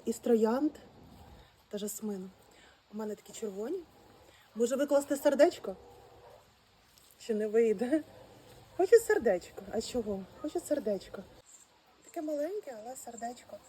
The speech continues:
Е, і біленькі трояндочки. Це в мене такі сімейні. Такі невеликі ніжки.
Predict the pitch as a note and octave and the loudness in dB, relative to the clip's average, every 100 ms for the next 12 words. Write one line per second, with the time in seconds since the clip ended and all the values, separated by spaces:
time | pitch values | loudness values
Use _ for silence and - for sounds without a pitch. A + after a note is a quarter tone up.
0 | - - _ _ _ _ F#3+ G3 F#3+ F#3+ | -20 -20 _ _ _ _ -20 -16 -16 -18
1 | A3 A3 A3+ - _ _ - - - A3 | -20 -14 -14 -14 _ _ -20 -20 -20 -20
2 | G#3 G3+ F#3+ G3 F#3+ F#3+ F#3 F#3 - - | -20 -20 -16 -16 -14 -18 -18 -20 -20 -20
3 | _ - - _ _ _ _ _ _ _ | _ -20 -20 _ _ _ _ _ _ _
4 | _ - _ _ _ _ _ _ - _ | _ -20 _ _ _ _ _ _ -20 _
5 | _ _ _ _ _ _ _ _ _ _ | _ _ _ _ _ _ _ _ _ _
6 | - - _ _ - - B3 C4 C4 B3 | -20 -20 _ _ -20 -14 -12 -12 -16 -16
7 | C4 - C#4 A#3+ F#3 F3+ F#3+ G3 - - | -16 -16 -14 -12 -12 -16 -20 -20 -20 -20
8 | - - - _ - B3 A#3+ A#3+ B3 A#3+ | -20 -20 -20 _ -20 -14 -12 -8 -10 -10
9 | B3 A#3 - - - A#3+ E4+ A4+ - G#3 | -12 -14 -14 -20 -16 -8 -6 -8 -10 -14